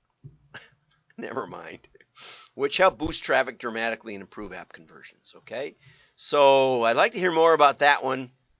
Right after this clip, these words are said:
And if you know something about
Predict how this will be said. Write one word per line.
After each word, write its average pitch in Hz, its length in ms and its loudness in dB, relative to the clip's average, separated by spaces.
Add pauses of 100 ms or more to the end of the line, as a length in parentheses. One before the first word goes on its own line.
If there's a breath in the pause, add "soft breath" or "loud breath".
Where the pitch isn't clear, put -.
(960)
And 107 320 -2
if 107 160 -6
you 107 100 -10
know 131 200 -6
something 131 380 -10
about 110 500 -4